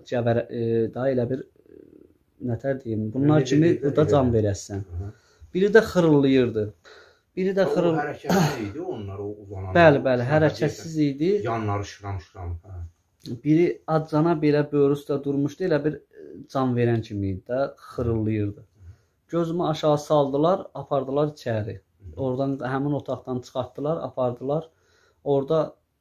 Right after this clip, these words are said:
Speaker 1: qoydular diz üstə yerə, həmin bar-, başımız barıya sarı diz üstə yerə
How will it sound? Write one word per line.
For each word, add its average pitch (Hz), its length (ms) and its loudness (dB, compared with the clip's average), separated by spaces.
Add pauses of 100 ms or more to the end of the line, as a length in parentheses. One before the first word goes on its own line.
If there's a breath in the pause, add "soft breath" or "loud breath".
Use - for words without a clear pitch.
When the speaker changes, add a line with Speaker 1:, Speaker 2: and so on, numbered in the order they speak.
(320)
Speaker 1:
qoydular 127 580 -2
diz 123 160 -6
üstə 123 260 -10
yerə, 120 680 -2 (300)
həmin 127 440 -4
bar-, 117 340 2 (100)
başımız 131 520 -6 (120)
barıya 117 420 0
sarı 98 380 -8
diz 117 140 -10
üstə 120 220 -12
yerə 117 260 -2